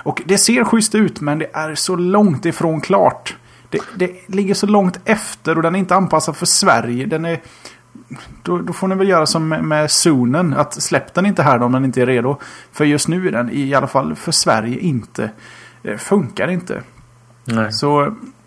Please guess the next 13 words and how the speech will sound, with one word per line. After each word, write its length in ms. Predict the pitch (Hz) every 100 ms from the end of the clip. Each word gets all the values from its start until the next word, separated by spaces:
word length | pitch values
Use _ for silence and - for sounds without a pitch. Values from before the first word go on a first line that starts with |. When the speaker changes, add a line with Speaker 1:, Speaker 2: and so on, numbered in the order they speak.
| -
Speaker 1:
alltså, 200 | 147 175
det 160 | 170
här, 380 | 165 185 190 185 170
det 120 | 151
här 160 | 170
är 40 | 208
ändå 240 | 180 147
så 160 | 143 165
nära 480 | 170 156 123 151 147
Microsoft 520 | 156 127 131 139 -
har 60 | 135
kommit, 540 | - 135 131 - - - - - - - - -
eh, 220 | 113